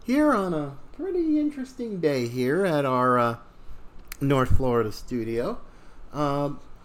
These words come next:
possibly, uh, got some really interesting things going on,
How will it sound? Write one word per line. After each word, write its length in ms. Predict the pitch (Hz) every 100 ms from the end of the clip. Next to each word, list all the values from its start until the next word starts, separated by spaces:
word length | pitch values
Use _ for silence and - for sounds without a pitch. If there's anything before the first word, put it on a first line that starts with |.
| - -
possibly, 840 | 208 254 302 285 294 294 294 277
uh, 300 | 269 254 247 214 - -
got 220 | 196 214
some 340 | - 185 180 175
really 280 | 240 294 262
interesting 420 | 254 233 240 226
things 240 | 226 202
going 260 | - 190 180
on, 240 | 175 170